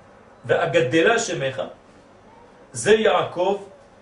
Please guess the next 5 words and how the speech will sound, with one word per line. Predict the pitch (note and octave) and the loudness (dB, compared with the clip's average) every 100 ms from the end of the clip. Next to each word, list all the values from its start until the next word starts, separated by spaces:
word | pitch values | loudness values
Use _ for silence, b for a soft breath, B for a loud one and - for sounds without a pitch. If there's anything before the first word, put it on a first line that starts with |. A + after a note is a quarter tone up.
| - - | -20 -14
בי"ב | A#2+ D#3 D#3 G#3+ D#3 F#3+ | -6 -6 -4 -6 -4 -4
שבטי | F3+ D#3 - - | -4 -10 -12 -6
יה | F3+ D#3+ F3 F#3+ - - - - - - - - - - - A#2+ | -2 0 2 0 -4 -20 -20 -20 -20 -20 -20 -20 -20 -20 -14 -2
ושש | E3 F3 - - - - - - - - - F3+ D3+ | 0 0 -2 -12 -20 -20 -20 -20 -20 -14 -4 -4 -4
מאות | E3+ E3 | -2 -2